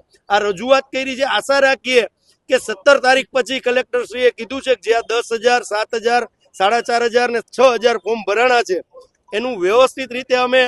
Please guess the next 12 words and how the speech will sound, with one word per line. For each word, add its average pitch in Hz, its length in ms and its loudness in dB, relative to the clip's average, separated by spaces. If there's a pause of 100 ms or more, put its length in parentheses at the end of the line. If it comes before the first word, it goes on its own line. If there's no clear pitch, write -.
(140)
ચકાસણી 247 580 -4
કરશું 269 340 0 (400)
અને 240 140 0
જે 220 220 4
દોષિતો 247 540 0
હશે 226 260 -2 (500)
એના 240 260 2
ઉપર 233 180 -2
અમે 247 140 0
પગલાં 240 440 0
લેશું, 240 380 4
આવી 214 300 -2